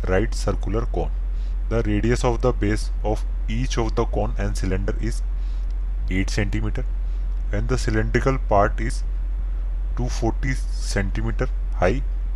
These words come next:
and the conical part is thirty-six centimeter high.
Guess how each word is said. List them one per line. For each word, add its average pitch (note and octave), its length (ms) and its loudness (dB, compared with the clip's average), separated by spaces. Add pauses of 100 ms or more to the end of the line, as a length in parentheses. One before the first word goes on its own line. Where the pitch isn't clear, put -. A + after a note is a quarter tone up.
(200)
and A2 160 0
the B2 80 2
conical G#2+ 440 0
part G2 360 2
is C3+ 260 -2 (540)
thirty-six A#2+ 500 0 (140)
centimeter G2+ 800 0 (380)
high. F2 260 4